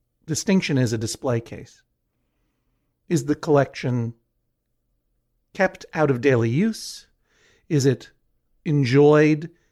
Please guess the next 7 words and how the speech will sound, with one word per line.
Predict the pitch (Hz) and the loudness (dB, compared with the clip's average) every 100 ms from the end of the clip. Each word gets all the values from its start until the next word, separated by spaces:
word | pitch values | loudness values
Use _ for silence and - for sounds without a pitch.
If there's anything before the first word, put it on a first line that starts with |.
| _ | _
and | 160 127 | -6 -4
curated | - 185 165 156 151 147 143 - | -2 0 2 4 2 2 -2 -4
and | 135 120 | -10 -6
kept | 143 - - | -6 -8 -2
organized? | 165 156 156 143 139 139 - - _ _ _ _ _ _ | 0 2 0 0 0 -2 -4 -14 _ _ _ _ _ _
And | - 139 | -4 0
that | 139 156 - - | 4 2 2 -6